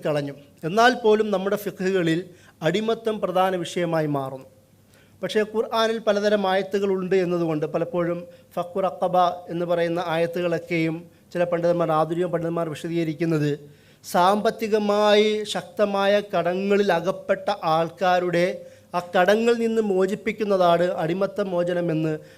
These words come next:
ആധുനിക കാലത്ത് മനസ്സിലാക്കേണ്ടതെന്ന് പണ്ഡിതന്മാർ പറയുന്നുണ്ട്. അപ്പോൾ ആ പഴയ രചനകളിൽ നിന്ന്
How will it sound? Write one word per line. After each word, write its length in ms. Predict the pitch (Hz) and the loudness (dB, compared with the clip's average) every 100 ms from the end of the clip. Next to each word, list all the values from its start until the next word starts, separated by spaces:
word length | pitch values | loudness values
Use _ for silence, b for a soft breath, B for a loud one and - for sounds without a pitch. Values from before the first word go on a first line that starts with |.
| B | B
ആധുനിക 380 | 151 160 170 190 | -4 -2 0 -2
കാലത്ത് 360 | 185 180 175 175 | 2 0 0 -4
മനസ്സിലാക്കേണ്ടതെന്ന് 800 | 165 151 - 175 175 160 156 151 | -4 -6 -4 -4 -4 -4 -4 -4
പണ്ഡിതന്മാർ 420 | 151 143 151 156 151 | -4 -6 -4 -4 -4
പറയുന്നുണ്ട്. 440 | 143 143 135 120 | -4 -4 -4 -10
അപ്പോൾ 480 | - 180 185 180 185 B B B B | -10 -2 0 0 -4 B B B B
ആ 80 | 180 | 0
പഴയ 480 | 196 202 208 233 254 | 2 4 6 10 10
രചനകളിൽ 600 | 233 196 226 233 226 226 | 10 6 6 8 8 6
നിന്ന് 460 | 220 220 220 220 | 2 4 6 6